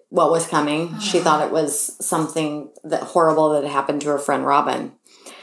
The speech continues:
Speaker 1: When she arrived home, her friend was waiting, and shortly after, she received a phone call from Missus King telling her that something happened to Chuck.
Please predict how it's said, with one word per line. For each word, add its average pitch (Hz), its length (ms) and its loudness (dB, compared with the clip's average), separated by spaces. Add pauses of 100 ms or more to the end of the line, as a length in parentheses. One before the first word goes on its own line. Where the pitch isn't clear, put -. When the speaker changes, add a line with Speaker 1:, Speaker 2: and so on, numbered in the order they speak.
(160)
Speaker 1:
When 202 120 2
she 208 160 0
arrived 233 300 2
home, 185 320 2
her 180 100 2
friend 170 440 -2
was 180 160 0
waiting, 156 340 2
and 156 80 -2
shortly 190 500 2
after, 156 580 -2
she 175 200 0
received 185 380 0
a 180 40 2
phone 180 320 0
call 151 220 2
from 160 240 0
Missus 185 320 2
King 151 320 -2
telling 160 360 -2
her 156 120 -6
that - 160 -6
something 156 400 -4
happened 147 380 -4
to 151 100 -4
Chuck. 139 460 -6